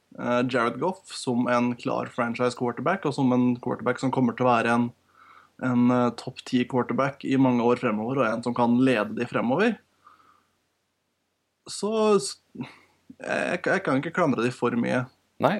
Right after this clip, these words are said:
Speaker 2: eh, det, det de må tenke er jo, de, de, de tenker antageligvis, «Vi er en quarterback unna å gå hele veien.» Litt rar tanke, synes jeg, men det må være det som er baktanken for å gå opp og ta
Speaker 1: Altså,
Speaker 2: den beste.
Speaker 1: det har vært, eh,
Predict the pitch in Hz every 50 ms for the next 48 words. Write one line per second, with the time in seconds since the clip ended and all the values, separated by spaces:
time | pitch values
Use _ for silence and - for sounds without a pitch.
0 | - - - - 110 113 110 113 110 - - 101 101 101 107 104 101 95 - -
1 | - 95 104 98 110 107 101 98 92 - 101 87 - - 123 113 92 90 92 92
2 | 92 - - _ _ _ _ _ _ _ _ _ _ _ _ _ _ _ _ _
3 | _ - - _ - 90 87 - 95 104 98 98 110 110 110 - - - 104 104
4 | - - 101 87 - - 101 101 - 101 98 - 92 85 82 90 87 92 92 90
5 | - - - 85 87 90 90 90 92 - 85 85 85 85 - - - 85 - -
6 | - - - - 98 82 78 107 110 - - _ _ _ _ _ _ _ _ _
7 | _ _ _ _ _ _ _ _ _ _ _ _ _ - 92 95 90 90 87 85
8 | 85 80 90 87 90 85 80 82 85 95 101 - - _ _ _ _ _ _ -
9 | 90 101 107 - 104 104 107 110 - 120 95 - - - - - - - 110 98
10 | - 120 135 175 175 143 131 131 127 120 - _ _ _ _ _ _ - 113 107
11 | 101 101 95 98 104 101 98 82 - 80 76 - - 90 87 87 87 87 78 -
12 | - 78 - - 82 80 - 85 90 85 80 82 82 78 - - - - _ _
13 | _ _ - - - _ _ _ _ _ _ _ _ _ _ _ - - - 98
14 | 85 78 76 80 82 85 87 - - 131 123 131 151 165 147 - - 139 135 131
15 | 127 127